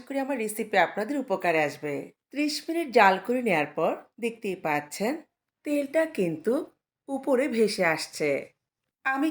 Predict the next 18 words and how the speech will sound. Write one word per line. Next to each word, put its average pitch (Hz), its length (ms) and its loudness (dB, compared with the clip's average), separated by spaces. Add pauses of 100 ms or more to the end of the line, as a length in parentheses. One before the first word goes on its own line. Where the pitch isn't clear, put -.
কিন্তু 330 220 0 (220)
অফ 202 100 0 (120)
ক্যামেরায় 165 560 2
মাংসটাকে 208 540 -2 (120)
বেশ 185 160 0 (140)
কয়েকবার 160 380 2 (100)
নেড়ে 180 260 2
দিয়েছি। 143 420 0 (1080)
দেখতেই 294 460 -4
পাচ্ছেন 190 440 0 (160)
মাংসে 170 300 0 (100)
কিন্তু 254 180 -2 (140)
দারুণ 175 360 2
একটা 277 240 -12
কালার 202 320 -2
চলে 151 240 -2
আসছে। - 340 -10 (580)
এই 294 160 -4